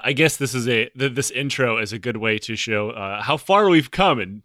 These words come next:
in two years and a hundred <laughs> episodes of, of, of still not being good at this. Uh, <laughs> so, uh, we are doing a Q and A for our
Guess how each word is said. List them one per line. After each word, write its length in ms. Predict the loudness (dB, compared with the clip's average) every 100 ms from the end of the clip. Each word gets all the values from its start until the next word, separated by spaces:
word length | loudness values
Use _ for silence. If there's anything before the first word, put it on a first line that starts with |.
| _
in 140 | -20 -4
two 200 | 2 6
years 420 | 8 6 4 0
and 80 | 0
a 20 |
hundred 280 | 0 2 0
<laughs> 20 |
episodes 720 | 0 -2 0 2 2 0 -4
of, 320 | -4 -4 -6
of, 160 | -14 -18 _ _
of 60 | _
still 400 | -6 0 4 4
not 300 | 4 2 2
being 240 | -4 -2 0
good 120 | -2
at 160 | -2
this. 300 | -10 -14 -14 -14 -20 -6
Uh, 120 | 0 0 0 -2 0
<laughs> 360 | -2 -8 -20 -4
so, 200 | 4 6
uh, 380 | 8 6 4 0 _ _ _ _ _ _ _ -16
we 520 | -8 -6 -4 -2 2
are 120 | 2 2
doing 320 | 2 2 2
a 80 | -2
Q 300 | -2 2 4
and 80 |
A 300 | 6 4 2
for 420 | -2 2 4 2 0
our 400 | 2 2 0 -6